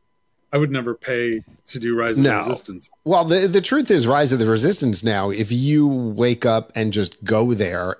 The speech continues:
Speaker 2: and do standby first thing in the morning when the park opens, you can get on in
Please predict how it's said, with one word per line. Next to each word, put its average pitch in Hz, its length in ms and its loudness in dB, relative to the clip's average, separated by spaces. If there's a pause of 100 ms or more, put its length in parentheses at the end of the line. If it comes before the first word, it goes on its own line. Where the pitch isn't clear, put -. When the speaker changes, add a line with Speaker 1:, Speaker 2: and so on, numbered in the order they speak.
Speaker 2:
and 95 260 -6
do 98 140 -2
standby 107 640 -4
first 98 340 -4
thing 90 160 -4
in 82 80 -10
the 82 80 -14
morning 120 540 -2
when 95 160 -4
the 87 60 -6
park 104 280 -2
opens, 113 600 0
you 101 100 -4
can 85 160 -10
get - 180 -10
on 80 320 -12
in 90 220 -14